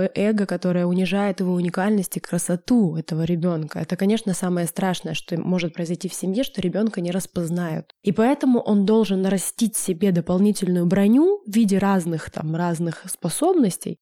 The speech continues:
которая будет прикрывать его, э, вот эту боль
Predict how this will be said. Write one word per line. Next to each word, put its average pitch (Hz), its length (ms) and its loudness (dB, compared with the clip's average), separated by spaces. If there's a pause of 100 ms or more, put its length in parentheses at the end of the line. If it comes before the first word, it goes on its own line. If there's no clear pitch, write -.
которая 233 760 2
будет 214 280 0
прикрывать 214 600 0
его, 185 600 2
э, 170 60 -2
вот 165 340 -2
эту 180 160 -2
боль 233 420 2